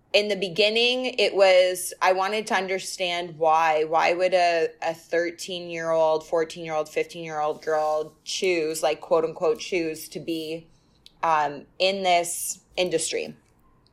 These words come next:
And whether you believe that prostitution was right or wrong for me was irrelevant. Um, you know, I just, I really wanted to understand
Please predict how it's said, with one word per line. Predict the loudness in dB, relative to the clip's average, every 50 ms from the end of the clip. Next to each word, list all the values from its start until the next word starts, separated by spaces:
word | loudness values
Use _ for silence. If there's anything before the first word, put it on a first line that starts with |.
| _ _ _ _ _ -20 -20 -20 _ _ _
And | 2 2 2 2 -2 -6 -2
whether | 2 4 4 6 6 4 4
you | 2 2 0 -2 0 0 0 0
believe | 0 -2 -2 0 0 0 2 4
that | 4 4 4 4 0 0
prostitution | 2 2 2 2 0 -4 -4 -4 -4 -2 -4 -4 -4 -4
was | -4 -4 -4 0
right | 2 2 2
or | 2 2
wrong | 0 0 0 0 -2
for | -4 -6 -8
me | -6 -4 -6 -4
was | -2 -2 -2 -2 -2
irrelevant. | -4 -4 -4 -2 -2 -2 -2 -2 -4 -6 -6 -8 -10 -10 _ _ -20 -20 -20 -20 -18 _ -2
Um, | 0 2 4 2 2 0 -2 -8 -12 _
you | -8 -4 0
know, | 2 2 4
I | 4 4 2
just, | 2 0 -2 0
I | 0 2
really | 4 6 6 6 6
wanted | 4 2 -2 -2 0 -2 -2 -2
to | -2 -4 -2 -2
understand | -2 -2 -2 -2 -2 -2 -6 -6 -6 -6 -6 -4 -6 -6 -6 -8 -12 -14 -16 -18 -18